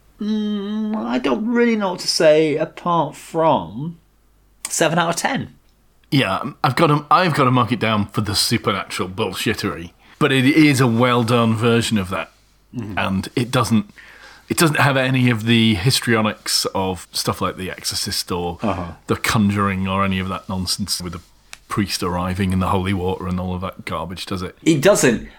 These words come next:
Speaker 1: but it does have some genetic lineage to movies we've watched before.
Speaker 2: Oh, absolutely. It's an A twenty-four movie through and through, even though
Speaker 1: One, but two, it has a very close connection to a movie called The Babadook.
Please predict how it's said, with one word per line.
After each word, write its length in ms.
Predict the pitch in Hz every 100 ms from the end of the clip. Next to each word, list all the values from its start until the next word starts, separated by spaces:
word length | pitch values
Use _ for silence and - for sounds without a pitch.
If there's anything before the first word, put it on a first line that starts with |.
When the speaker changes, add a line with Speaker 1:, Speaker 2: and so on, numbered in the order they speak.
| -
Speaker 1:
but 180 | - 165
it 220 | 165 160
does 300 | 147 214 214
have 280 | - 185 131
some 220 | - 131
genetic 380 | 117 120 131 147
lineage 580 | 151 123 95 87 - -
to 220 | - 113 101
movies 300 | 110 104 95
we've 160 | 98
watched 220 | 95 -
before. 400 | - - 98 76 - _ _ -
Speaker 2:
Oh, 200 | 202 147
absolutely. 760 | 156 - 135 120 127 92 90
It's 180 | 98 -
an 80 | 135
A 100 | 151
twenty-four 480 | - 123 98 117 113
movie 280 | 98 85
through 220 | 87 113 95
and 140 | 87
through, 260 | 120 98 95
even 160 | 90
though 180 | 92 90
Speaker 1:
One, 140 | 85 110 - -
but 180 | 117 -
two, 220 | - 196
it 100 | 123
has 160 | 98 107
a 60 |
very 340 | 92 120 131 139
close 300 | - 98 -
connection 400 | 90 73 - 82
to 200 | - 90
a 100 | 95
movie 240 | 98 90
called 180 | 87 95
The 60 | 82
Babadook. 540 | 98 98 80 71 -